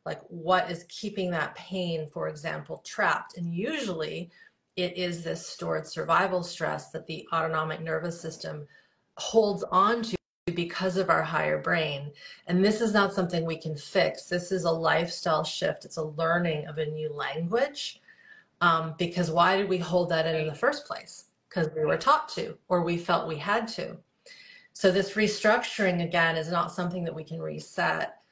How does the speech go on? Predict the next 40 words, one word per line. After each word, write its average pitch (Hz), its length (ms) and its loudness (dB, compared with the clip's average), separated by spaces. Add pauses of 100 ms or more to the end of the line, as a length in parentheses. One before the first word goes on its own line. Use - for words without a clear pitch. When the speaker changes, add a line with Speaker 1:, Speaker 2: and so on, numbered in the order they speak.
(380)
Speaker 1:
in 180 120 2
a 170 60 4
matter 165 340 4
of 156 140 0
a 160 40 -4
month, 185 640 2
but 180 360 2
we 196 220 2
know, 165 420 0
and 160 240 -2
you 190 160 -2
know, 160 300 -2
and 160 80 -2
all 160 140 -2
my 160 140 -4
students 185 540 -6
know 156 200 -4
that 147 160 -8
with 160 220 -18
time 190 640 0
and 160 160 -10
diligence 175 500 -2
and 147 100 -14
practice, 180 540 -2
the 156 160 -6
lifestyle 160 680 -4
shifts - 560 -12 (540)
create 180 560 0
the 160 60 -6
trauma 160 380 0
healing. - 380 -8
Speaker 2:
Yeah. 156 80 -6 (540)
Speaker 1:
So 170 120 0 (1120)
like 170 180 -2
a 165 60 2
reverse 175 460 4
engineering, 151 640 -2
it's - 160 -10
very 202 320 4
different 180 580 -2